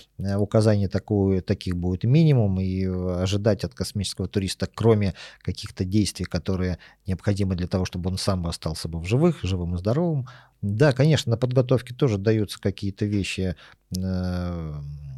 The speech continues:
которые турист должен знать. Дл-, вообще человек, который находится в космосе и вообще в любой ситуации, когда что-то идёт не так, он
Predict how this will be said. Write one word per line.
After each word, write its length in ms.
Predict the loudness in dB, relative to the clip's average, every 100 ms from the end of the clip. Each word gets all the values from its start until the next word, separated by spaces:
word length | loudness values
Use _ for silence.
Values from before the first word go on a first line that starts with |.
| -12 -12 -12
которые 360 | -4 0 2 2
турист 320 | 4 4 4
должен 540 | 2 -2 -4 -6 -4 -2
знать. 280 | 2 2 2
Дл-, 180 | 0 2
вообще 280 | 4 4 2
человек, 220 | 2 2
который 200 | 0 0 0
находится 420 | 0 -2 -2 -4
в 60 | 0
космосе 500 | 0 0 -4 -4 -6
и 240 | -4 -2
вообще 260 | 0 0 -4
в 60 |
любой 200 | -4 -4
ситуации, 400 | -4 -2 -2 -4 -6
когда 200 | -6 -6
что-то 300 | -8 -6 -4
идёт 240 | -4 -6
не 300 | -6 -2 0
так, 220 | 0 0
он 100 | -2